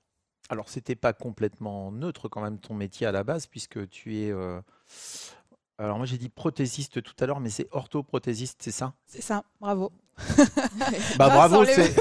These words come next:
Speaker 1: <laughs> bravo, je suis, je suis pas trop talentueux sur ce coup-là, puisque tout le monde le sait maintenant, c'est Morgane qui fait toutes les interviews, qui me fait un petit brief,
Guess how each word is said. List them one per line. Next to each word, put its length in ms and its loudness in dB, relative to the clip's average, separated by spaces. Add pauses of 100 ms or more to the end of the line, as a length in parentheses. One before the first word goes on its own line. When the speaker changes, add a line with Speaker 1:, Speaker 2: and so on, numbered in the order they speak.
(140)
Speaker 1:
<laughs> 180 2
bravo, 280 8
je 60 -2
suis, 120 -2
je 80 -6
suis 160 -6
pas 160 6
trop 200 -2
talentueux 420 4
sur 180 -6
ce 60 -16
coup-là, 240 -2
puisque 600 -2
tout 100 -10
le 60 -10
monde 140 -10
le 120 -4
sait 160 -6
maintenant, 300 -8
c'est 160 -6
Morgane 500 -2
qui 160 -12
fait 260 -6
toutes 240 -16
les 160 -6
interviews, 600 -6
qui 120 -10
me 140 -10
fait 280 -6
un 240 -6
petit 220 -12
brief, 440 -6